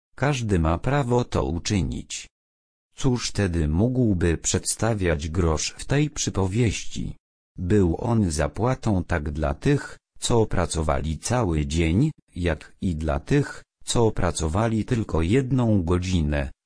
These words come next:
był obiecaną nagrodą. Jaką nagrodę obiecał Pan tym, którzy służyli Mu w wieku Ewangelii? Wiem, że On obiecał nam żywot wieczny. Gotów jestem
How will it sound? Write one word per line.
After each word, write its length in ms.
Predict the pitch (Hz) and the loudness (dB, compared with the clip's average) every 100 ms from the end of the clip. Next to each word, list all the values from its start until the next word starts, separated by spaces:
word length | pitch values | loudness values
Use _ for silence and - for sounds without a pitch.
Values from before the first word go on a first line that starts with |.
| - | -6
był 360 | 98 101 101 | 0 2 2
obiecaną 880 | - 101 85 76 - 127 135 131 120 | 0 0 0 -2 -2 0 2 2 2
nagrodą. 800 | 107 85 78 104 90 80 69 62 - _ _ _ - | 2 0 0 0 0 0 0 -4 -12 _ _ _ 0
Jaką 460 | 95 85 95 92 | 2 2 2 2
nagrodę 640 | 82 80 80 92 92 85 82 | 2 0 0 0 2 2 2
obiecał 720 | 85 80 117 120 - 127 147 | 0 0 0 0 0 -2 0
Pan 300 | 131 139 131 | 0 2 0
tym, 380 | - 71 - - - - | 0 -4 -6 -10 -18 -18
którzy 380 | - 98 82 80 | -4 0 2 0
służyli 640 | - 92 82 101 120 117 | 0 0 0 0 0 2
Mu 260 | 107 104 90 | 2 2 2
w 100 | 78 | -2
wieku 500 | 80 85 - 90 90 | -2 -2 -2 -4 -2
Ewangelii? 800 | 85 95 107 80 71 64 57 - _ _ _ _ | 0 2 2 0 -2 -4 -8 -12 _ _ _ _
Wiem, 440 | 95 117 85 69 67 - - | -4 0 0 -2 -6 -12 -8
że 200 | 90 101 | -2 0
On 200 | - 82 | 0 0
obiecał 760 | 69 69 80 120 120 - 95 80 | 0 -2 0 0 0 0 0 2
nam 340 | 85 87 85 | 2 2 2
żywot 480 | 78 107 110 104 90 | 2 0 2 0 0
wieczny. 600 | 73 67 - 69 64 64 - _ _ _ - | -2 -4 -4 -4 -4 -6 -12 _ _ _ -8
Gotów 560 | 87 78 - 82 - | -2 -2 -2 -6 -2
jestem 520 | 113 110 - - 92 | 0 0 0 0 2